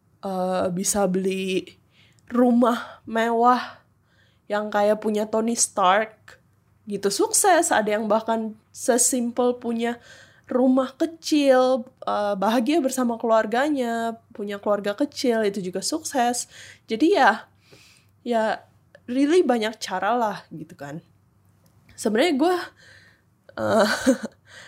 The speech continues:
gue jadi nggak tahu sih sebenarnya cerita soal Reza Arab sama Edozel ini nyambung apa enggak sama yang gue pikirkan dan gue sampaikan tadi.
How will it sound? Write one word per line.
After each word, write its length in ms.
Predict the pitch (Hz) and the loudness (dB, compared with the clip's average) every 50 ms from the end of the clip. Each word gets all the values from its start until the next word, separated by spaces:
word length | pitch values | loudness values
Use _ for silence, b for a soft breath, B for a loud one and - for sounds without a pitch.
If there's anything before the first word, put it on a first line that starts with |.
| B B | B B
gue 180 | - 214 349 349 | 2 4 4 4
jadi 160 | 330 269 175 185 | 4 2 0 2
nggak 240 | 185 170 170 170 | 2 0 2 2
tahu 160 | 160 175 208 214 | 0 -2 -2 0
sih 160 | - 190 185 202 | 0 -2 -2 0
sebenarnya 320 | 208 185 180 175 196 202 - | -2 -2 -2 -2 -2 -2 -2
cerita 320 | - 185 185 175 180 185 | -2 -4 -2 -2 -2 -4
soal 240 | 185 - 175 175 175 | -2 0 0 0 0
Reza 320 | 180 190 208 180 185 175 | 0 -2 -2 -2 -2 -2
Arab 240 | 190 190 196 208 - | -2 -2 -4 -6 -4
sama 240 | - 196 196 180 175 | -4 -4 -2 -2 -2
Edozel 480 | 185 185 180 175 190 185 180 180 185 190 | 0 0 -2 0 2 2 2 2 0 -2
ini 160 | 208 240 233 | -4 -4 -2
nyambung 400 | 196 185 180 185 185 202 220 233 | -2 -2 -2 -2 -2 -4 -2 -2
apa 240 | 220 196 - 160 160 | -2 -2 -2 -4 -6
enggak 320 | 165 165 165 170 190 190 | -4 -2 0 0 0 0
sama 240 | - 160 170 175 170 | -2 -4 -4 -4 -4
yang 160 | 170 170 170 | -4 -4 -2
gue 240 | 175 175 185 185 185 185 | 0 2 2 2 2 -2
pikirkan 480 | - 202 - - 202 185 180 185 196 202 | -6 -10 -6 -4 -6 -4 -4 -4 -4 -2
dan 160 | 190 180 185 | -4 -4 -2
gue 160 | 185 180 180 | -2 -2 -2
sampaikan 480 | 180 175 175 175 170 170 175 175 175 170 | -2 -2 -6 -6 -6 -6 -4 -4 -4 -2
tadi. 480 | - 156 156 151 156 165 185 175 - | -2 -2 -4 -4 -6 -8 -10 -10 -14